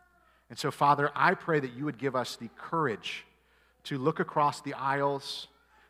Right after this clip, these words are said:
to seek out those who maybe think differently or act differently, or we just don't know. And Father, would you bring unity to your church once more? And would we be not united on politics or preferences, but would we be united on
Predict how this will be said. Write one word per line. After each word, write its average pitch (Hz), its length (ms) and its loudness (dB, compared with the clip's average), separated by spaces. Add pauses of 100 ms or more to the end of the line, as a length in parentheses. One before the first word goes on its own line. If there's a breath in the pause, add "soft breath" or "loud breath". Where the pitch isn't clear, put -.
to - 80 -8
seek - 340 0
out 160 220 6
those 151 320 2
who 151 100 -6
maybe 139 320 -2
think 160 380 -6
differently 151 580 -4 (240 loud breath)
or 127 320 0
act - 240 -6
differently, 151 440 -6
or 131 140 0
we 139 180 -6
just 139 220 -12
don't 127 240 -6
know. 110 280 -6 (480 soft breath)
And 120 80 -10
Father, 147 300 2
would 131 180 -4
you 170 100 -6
bring 175 220 -2
unity 131 480 -4
to - 160 -12
your 113 140 -6
church - 380 -10
once 107 280 -16
more? 101 240 -14 (560 soft breath)
And 139 120 -4
would 156 120 2
we 165 140 0
be 160 160 -4
not 156 260 2
united 147 560 -4
on 107 340 -4 (380 loud breath)
politics 180 760 0
or 127 60 -8
preferences, 123 720 -4
but 127 160 -8
would 135 220 -4
we 160 160 -6
be 165 300 -8 (160 loud breath)
united 131 640 -2
on 113 280 -10